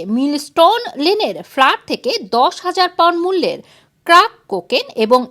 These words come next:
এক হাজার পাউন্ড নগদ অর্থ উদ্ধার করা হয়েছে। এই অভিযান ছিল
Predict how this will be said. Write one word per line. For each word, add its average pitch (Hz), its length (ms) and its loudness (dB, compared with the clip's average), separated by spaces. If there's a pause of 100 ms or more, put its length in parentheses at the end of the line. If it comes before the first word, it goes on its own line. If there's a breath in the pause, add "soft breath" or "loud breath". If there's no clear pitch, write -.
(220)
এক 339 80 -6 (100)
হাজার 370 300 -2
পাউন্ড 349 240 4 (240)
নগদ 254 380 2
অর্থ 415 240 -4 (240)
উদ্ধার 269 320 -8
করা 165 180 -6
হয়েছে। 175 240 -10 (640)
এই 220 140 0 (160)
অভিযান 302 400 0
ছিল 208 220 -6